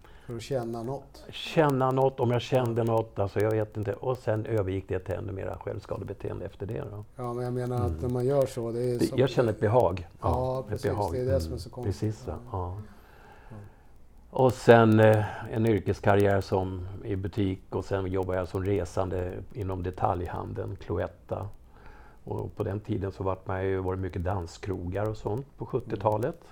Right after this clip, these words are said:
Speaker 1: Mm. Ja, just det.
Speaker 2: Och då var det konkurrens, man skulle ha de bästa krogarna och distrikten och åka
Speaker 1: Då var
Speaker 2: runt
Speaker 1: det
Speaker 2: på.
Speaker 1: Stadshotellet i Eskilstuna då?
Speaker 2: Eh, nej, det var ingen höjdare. Då vill man till, till Sandgrund i Karlstad istället då, då. <laughs> Men jag,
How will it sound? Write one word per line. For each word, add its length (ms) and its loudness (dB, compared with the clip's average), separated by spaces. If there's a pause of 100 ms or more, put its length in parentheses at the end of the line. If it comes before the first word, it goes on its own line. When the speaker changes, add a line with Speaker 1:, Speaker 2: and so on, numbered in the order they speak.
(140)
Speaker 1:
Mm. 140 -10
Ja, 80 -10
just 240 -16
det. 40 -12
Speaker 2:
Och 60 -6
då 60 -2
var 120 0
det 60 0
konkurrens, 720 0
man 100 -4
skulle 200 -6
ha 140 0
de 100 -4
bästa 280 -6
krogarna 520 -6
och 360 -8
distrikten 840 -4
och 340 -6
åka 240 -8
Speaker 1:
Då 180 -2
var 100 2
Speaker 2:
runt 200 0
Speaker 1:
det 120 2
Speaker 2:
på. 60 -2
Speaker 1:
Stadshotellet 640 -8
i 40 -6
Eskilstuna 480 -10 (160)
då? 60 -10
Speaker 2:
Eh, 460 -2
nej, 320 4
det 120 2
var 180 0
ingen 180 0
höjdare. 380 2
Då 60 2
vill 160 0
man 140 -2
till, 180 -4
till 280 -10
Sandgrund 580 0
i 20 -6
Karlstad 560 -2
istället 420 -6 (100)
då, 120 6
då. 80 0 (720)
<laughs> 60 0
Men 100 8
jag, 140 12